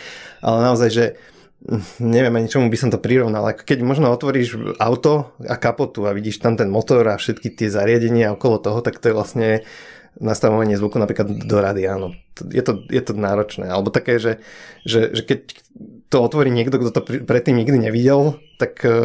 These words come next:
ne-, nevie, že čo ho sa má chytiť, alebo čo má urobiť, no.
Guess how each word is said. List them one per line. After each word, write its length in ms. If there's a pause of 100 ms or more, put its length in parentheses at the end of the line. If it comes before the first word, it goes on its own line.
(200)
ne-, 240
nevie, 400
že 240
čo 160
ho 80
sa 160
má 80
chytiť, 560
alebo 240
čo 160
má 80
urobiť, 480
no. 160